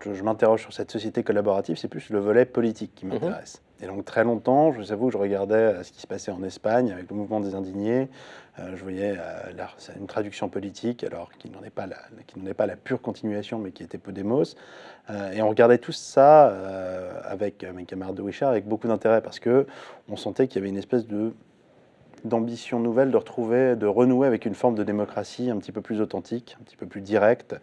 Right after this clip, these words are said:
Speaker 1: là où le régime représentatif aujourd'hui a un petit peu,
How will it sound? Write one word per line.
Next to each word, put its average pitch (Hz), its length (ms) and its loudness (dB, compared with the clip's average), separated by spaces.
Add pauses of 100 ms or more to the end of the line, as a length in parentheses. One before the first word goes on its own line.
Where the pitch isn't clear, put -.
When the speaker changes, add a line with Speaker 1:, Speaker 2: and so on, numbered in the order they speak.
(440)
Speaker 1:
là 107 120 4
où 101 60 4
le 90 60 -8
régime 107 320 0
représentatif 98 680 -4
aujourd'hui 98 280 -8
a - 20 -8
un 92 40 -12
petit - 220 -18
peu, 113 220 -4